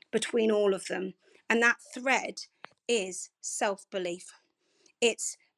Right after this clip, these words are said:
but you have to believe it's possible. You have to believe you deserve it. And you have to believe that it's going to happen. You have to believe in something that you've never seen before. You have to believe in it,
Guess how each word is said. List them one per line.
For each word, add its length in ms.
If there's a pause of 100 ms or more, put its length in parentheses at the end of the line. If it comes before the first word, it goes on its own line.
(380)
but 200
you 120
have 160
to 80
believe 440
it's 120
possible. 540 (520)
You 100
have 160
to 60
believe 460
you 100
deserve 460
it. 200 (400)
And 160
you 80
have 380
to 100
believe 640 (380)
that 360
it's 180
going 320
to 100
happen. 460 (240)
You 100
have 240
to 100
believe 340
in 80
something 340
that 140
you've 120
never 200
seen 260
before. 400 (220)
You 100 (200)
have 260
to 80
believe 380
in 80
it, 120